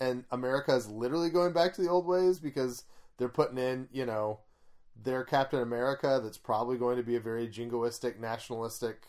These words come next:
hero that just does the things that they want." And so I think that's a very fascinating conversation right now of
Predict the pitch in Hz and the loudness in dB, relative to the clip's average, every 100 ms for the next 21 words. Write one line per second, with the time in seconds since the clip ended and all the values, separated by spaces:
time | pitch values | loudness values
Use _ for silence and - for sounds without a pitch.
0 | _ - 131 131 135 135 135 131 110 98 | _ -10 -6 0 2 4 2 0 -6 -10
1 | 110 - 110 110 113 117 113 107 98 101 | -12 -8 -8 -8 -10 -10 -10 -10 -12 -10
2 | 101 110 123 135 - - - _ _ _ | -8 -6 -6 -6 -12 -20 -20 _ _ _
3 | _ _ _ _ - 127 131 156 135 131 | _ _ _ _ -8 -6 -2 4 6 6
4 | 127 - 123 - 160 151 147 123 110 127 | 4 0 -2 -2 -2 0 0 -2 -2 0
5 | 123 - 120 135 139 120 120 123 101 98 | 0 0 -2 0 -2 -6 -4 -4 -4 -8
6 | 107 117 175 160 170 165 170 196 214 143 | -10 -8 -6 -4 -4 -2 -4 -2 -2 0
7 | 117 107 - | 0 -2 -8